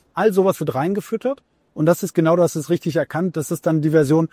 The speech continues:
wo quasi die funktionale Gliederung eher, ähm, quasi dominant ist.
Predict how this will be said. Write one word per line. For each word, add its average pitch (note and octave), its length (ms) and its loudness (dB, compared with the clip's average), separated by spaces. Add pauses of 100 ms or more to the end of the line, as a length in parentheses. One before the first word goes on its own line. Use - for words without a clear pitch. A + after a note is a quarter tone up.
(160)
wo C#3 120 -2
quasi D3 300 2
die C#3+ 100 0
funktionale D#3+ 1120 2
Gliederung C3+ 520 2
eher, B2+ 580 0
ähm, B2 560 0 (840)
quasi C#3 280 -2
dominant C3+ 500 0
ist. - 320 -16